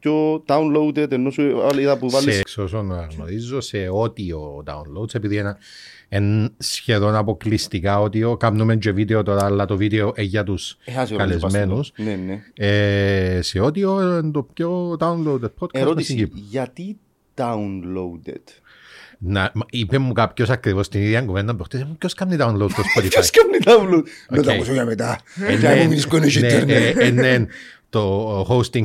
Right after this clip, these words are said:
Speaker 2: service μετρά το ότι ακούεις ως download.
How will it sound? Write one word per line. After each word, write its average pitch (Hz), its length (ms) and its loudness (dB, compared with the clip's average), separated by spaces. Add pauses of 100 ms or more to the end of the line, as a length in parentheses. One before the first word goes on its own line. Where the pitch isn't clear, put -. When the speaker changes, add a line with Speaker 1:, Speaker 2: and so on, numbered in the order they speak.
(120)
Speaker 2:
service 104 520 -2 (500)
μετρά 104 880 0 (220)
το 110 500 0
ότι 98 200 -2
ακούεις 107 540 -2
ως 98 280 -6
download. 92 540 -6